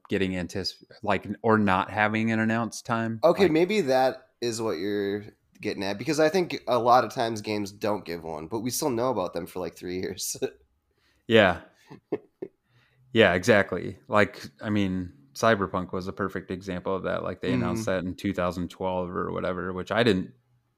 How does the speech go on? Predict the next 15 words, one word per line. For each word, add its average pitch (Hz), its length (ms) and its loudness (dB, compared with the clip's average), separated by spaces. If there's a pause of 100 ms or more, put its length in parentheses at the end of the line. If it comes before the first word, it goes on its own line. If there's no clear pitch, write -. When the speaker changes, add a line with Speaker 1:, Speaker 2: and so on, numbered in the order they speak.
(280)
Speaker 1:
I 107 100 -8
don't 117 140 -4
think 95 120 -6
I 95 140 0
heard 95 160 -4
about 87 220 -4
Cyberpunk 90 500 -8
until, 92 220 -8
like, 87 240 -6
two 98 120 -10
thousand 90 340 -8
seventeen 92 440 -8
or 87 100 -6
eighteen, 90 380 -12
but 92 180 -8